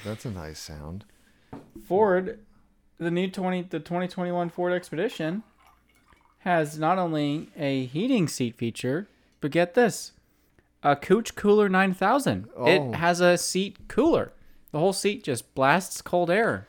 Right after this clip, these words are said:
Speaker 2: all around you. It is fantastic.
Speaker 1: That sounds
Speaker 2: It's phenomenal.
Speaker 1: That sounds lovely. That sounds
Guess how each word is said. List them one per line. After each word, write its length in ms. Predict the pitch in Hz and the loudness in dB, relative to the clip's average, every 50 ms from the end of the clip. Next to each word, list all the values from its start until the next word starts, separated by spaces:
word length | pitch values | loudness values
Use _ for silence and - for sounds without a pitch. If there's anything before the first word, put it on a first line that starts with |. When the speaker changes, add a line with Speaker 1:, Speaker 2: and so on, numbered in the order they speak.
| _ - | _ -6
Speaker 2:
all 160 | 143 147 165 | -2 0 0
around 260 | 160 165 185 220 202 | 2 2 0 0 -2
you. 140 | 123 98 107 - _ _ _ - - - - _ _ _ _ _ _ - | -4 -6 -8 -12 _ _ _ -20 -20 -20 -20 _ _ _ _ _ _ -4
It 100 | 196 196 | -2 -2
is 100 | 170 - | -2 0
fantastic. 720 | - 247 165 147 135 - 170 233 285 285 - - 92 - | 2 2 2 2 4 4 4 4 4 4 0 -6 -6 -6
Speaker 1:
That 180 | - 101 101 - | -8 -10 -10 -8
sounds 200 | - 123 113 139 | -6 -4 -4 -4
Speaker 2:
It's 120 | 101 - | -4 -6
phenomenal. 600 | - - 175 165 170 208 247 247 190 123 98 101 | -8 -6 0 4 6 6 6 6 4 0 -2 -4
Speaker 1:
That 160 | 104 101 101 | -6 -10 -10
sounds 320 | - - 107 104 92 - 104 | -10 -10 -10 -10 -10 -10 -8
lovely. 420 | 101 98 98 85 95 90 85 87 98 - - - - - - _ _ _ _ _ _ _ _ _ _ _ _ _ _ _ _ _ _ _ _ _ _ _ _ _ _ _ _ _ _ _ _ _ | -8 -8 -8 -8 -10 -12 -12 -12 -16 -20 -20 -20 -20 -20 -20 _ _ _ _ _ _ _ _ _ _ _ _ _ _ _ _ _ _ _ _ _ _ _ _ _ _ _ _ _ _ _ _ _
That 180 | 127 107 101 - | -12 -12 -12 -10
sounds 480 | - 110 98 92 87 85 - - - | -10 -8 -8 -8 -8 -10 -12 -16 -18